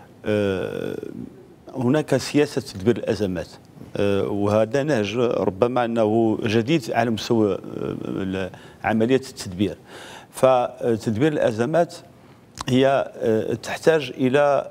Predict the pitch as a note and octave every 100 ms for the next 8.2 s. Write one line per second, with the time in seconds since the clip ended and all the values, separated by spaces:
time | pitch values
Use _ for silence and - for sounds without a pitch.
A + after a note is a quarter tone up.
0 | - B2 A2 G#2 G2+ - C3 A#2+ C#3+ C3
1 | - A#2 G#2 C3 D#3 D3+ C#3+ B2 - D3+
2 | C#3 C3+ A#2 D#3+ F#2+ G#2 F2 - - -
3 | F2 G#2+ A#2+ C#3+ D3 C3+ - G#2+ G2+ F#2+
4 | - - - - - A2 C#3 G#2 B2 A#2
5 | - - B2+ A2 F#2 G2 F2 F2 - -
6 | - - - - - - A#2+ A#2 A2 G#2+
7 | - A#1 A2 G#2+ G#2+ G#2+ - A2 - C3+
8 | F3+